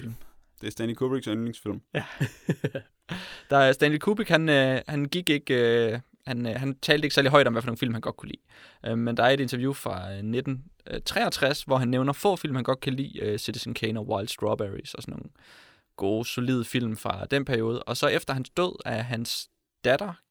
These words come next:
Speaker 1: Kath-, Katarina Kubrick Hobbs, øh,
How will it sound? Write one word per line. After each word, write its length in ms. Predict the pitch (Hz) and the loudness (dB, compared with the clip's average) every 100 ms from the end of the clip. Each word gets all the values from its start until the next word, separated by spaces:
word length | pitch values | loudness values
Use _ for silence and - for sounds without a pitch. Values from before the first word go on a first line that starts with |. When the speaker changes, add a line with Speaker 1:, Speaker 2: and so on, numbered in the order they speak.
| - - | -12 -4
Speaker 1:
Kath-, 440 | 127 - - _ - | -4 -4 -20 _ -8
Katarina 500 | 151 147 143 160 175 - | -6 -2 -2 -2 -6 -10
Kubrick 340 | - 202 170 | -10 -6 -4
Hobbs, 480 | - 143 - - - _ - - - - _ _ _ _ - | 0 0 -2 -12 -14 _ -20 -20 -20 -20 _ _ _ _ -4
øh, 160 | 120 | -2